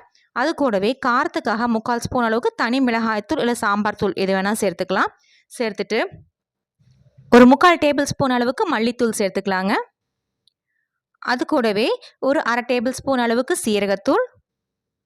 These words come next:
ஒரு ரெண்டுலேருந்து மூணு பிஞ்ச் அளவுக்கு கரம் மசாலா. இது ஆப்ஷனல் தான், நீங்க வேண்டாம்னா ஸ்கிப் பண்ணிக்கலாம். ஆனா சேர்த்து செய்யும்போது நல்லா டேஸ்டா இருக்கும். ஒரு கால் டேபிள் ஸ்பூன் அளவுக்கு மிளகுத்தூள் இதெல்லாம் சேர்த்துட்டு இது கூடவே கடலை மாவு ரெண்டு ஸ்பூன் அளவுக்கு சேர்த்துக்கலாங்க.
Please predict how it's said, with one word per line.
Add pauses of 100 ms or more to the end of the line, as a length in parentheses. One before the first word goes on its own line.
(800)
ஒரு
ரெண்டுலேருந்து
மூணு
பிஞ்ச்
அளவுக்கு
கரம்
மசாலா.
இது
ஆப்ஷனல்
தான்,
நீங்க
வேண்டாம்னா
ஸ்கிப்
பண்ணிக்கலாம். (300)
ஆனா
சேர்த்து
செய்யும்போது
நல்லா
டேஸ்டா
இருக்கும். (300)
ஒரு
கால்
டேபிள்
ஸ்பூன்
அளவுக்கு
மிளகுத்தூள் (100)
இதெல்லாம்
சேர்த்துட்டு (360)
இது
கூடவே (840)
கடலை
மாவு
ரெண்டு
ஸ்பூன்
அளவுக்கு
சேர்த்துக்கலாங்க.